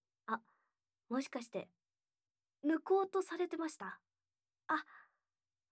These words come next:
あ、なるほど、そうでしたか。あ、じゃあ、お手伝いしましょうか？<laughs>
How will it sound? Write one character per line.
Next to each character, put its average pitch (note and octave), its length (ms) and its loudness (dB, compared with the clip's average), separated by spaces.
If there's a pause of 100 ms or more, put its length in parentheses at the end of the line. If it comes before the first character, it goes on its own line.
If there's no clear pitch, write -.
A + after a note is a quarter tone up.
(180)
あ、 - 160 2
な G#3+ 140 -6
る C4+ 100 0
ほ D#4 100 4
ど、 D4+ 80 2 (180)
そ - 200 -10
う - 20 -18
で - 80 -14
し - 80 -12
た C#4 120 -8
か。 - 220 -6 (640)
あ、 G#3 100 -10
じ A3+ 80 2
ゃ G#3 120 4
あ、 - 80 -2
お A#3 100 -8
手 D4 140 -6
伝 G4 260 2
い A#3 40 -4
し A3 120 -12
ま A3 100 -2
し A3+ 80 0
ょ C4 40 0
う A#3+ 40 -2
か？ G#3 240 -2 (640)
<laughs> F4+ 1400 4